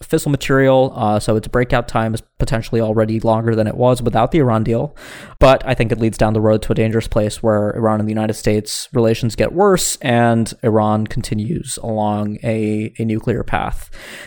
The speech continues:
There is a possibility, though, that Russia, China, and, um, Germany, France, and the United Kingdom, the remainder of the so-called P five plus one, would be able to sustain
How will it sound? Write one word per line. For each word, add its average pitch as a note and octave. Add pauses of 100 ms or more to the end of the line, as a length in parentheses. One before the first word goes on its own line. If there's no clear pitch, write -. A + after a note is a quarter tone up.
There C#3
is E3
a F#3
possibility, C3+
though, A2+
that G#2+
Russia, A#2+
China, A2
and, G#2+
um, G#2
Germany, G#2+
France, G#2
and G#2+
the G#2
United G#2
Kingdom, C#3
the A2+
remainder A2
of G2+
the A2
so-called G2+
P A#2
five G#2+
plus -
one, B2 (440)
would A#2
be A#2
able A#2
to B2+
sustain A2